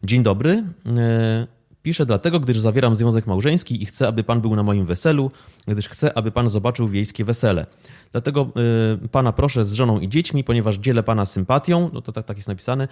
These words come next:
„i bardzo pragnęłabym, aby pan był na moim ślubie, jak i na całej ceremonii.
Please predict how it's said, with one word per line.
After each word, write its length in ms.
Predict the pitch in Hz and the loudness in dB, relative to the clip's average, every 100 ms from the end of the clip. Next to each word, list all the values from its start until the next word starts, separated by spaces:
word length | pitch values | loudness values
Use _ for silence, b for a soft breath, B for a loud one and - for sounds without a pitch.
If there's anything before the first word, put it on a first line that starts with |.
| B B B | B B B
„i 60 | |
bardzo 280 | 113 143 139 | 0 2 2
pragnęłabym, 540 | 127 113 107 127 139 | 0 2 2 2 0
aby 180 | 120 113 | 0 -2
pan 180 | 110 107 | -2 0
był 140 | 120 | 2
na 100 | 131 | 2
moim 200 | 110 92 | 2 0
ślubie, 320 | 87 - 151 135 | -2 -2 -2 -2
jak 160 | 104 | -2
i 40 | 101 | -4
na 100 | 92 | -2
całej 260 | 110 95 | 0 -2
ceremonii. 600 | - 85 92 143 156 147 | -2 -2 0 2 2 0